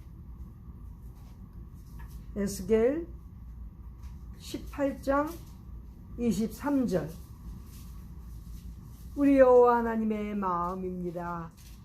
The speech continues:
우리 여호와 하나님께서 원하시는 것, 바라시는 것, 오늘 본문을 통해서 우리가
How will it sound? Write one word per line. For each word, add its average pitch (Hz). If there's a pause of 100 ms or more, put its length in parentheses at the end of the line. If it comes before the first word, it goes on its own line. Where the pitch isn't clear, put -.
(1120)
우리 202
여호와 180
하나님께서 233
원하시는 185
것, 185 (520)
바라시는 262
것, 165 (920)
오늘 190
본문을 202
통해서 214
우리가 185